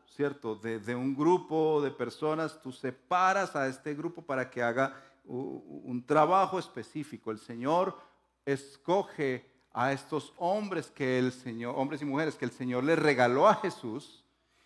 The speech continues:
y al hacer ese ejercicio de regalarles a estos hombres y mujeres, ellos inmediatamente son separados para,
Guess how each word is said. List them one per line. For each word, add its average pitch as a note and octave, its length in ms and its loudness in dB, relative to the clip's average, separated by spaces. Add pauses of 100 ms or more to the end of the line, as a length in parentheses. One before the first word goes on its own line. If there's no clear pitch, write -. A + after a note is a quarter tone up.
(140)
y C3 100 0
al C#3 140 6
hacer G3+ 400 6
ese B3 200 4
ejercicio F#3+ 580 2
de F3+ 120 4
regalarles E3+ 840 6
a F3+ 60 6
estos E3+ 260 -2
hombres E3+ 260 -4
y F#3+ 40 -8
mujeres, F3+ 500 -2 (200)
ellos G3 340 0
inmediatamente F3 680 -2
son E3+ 240 -6
separados C#3 1300 2 (180)
para, A2+ 460 0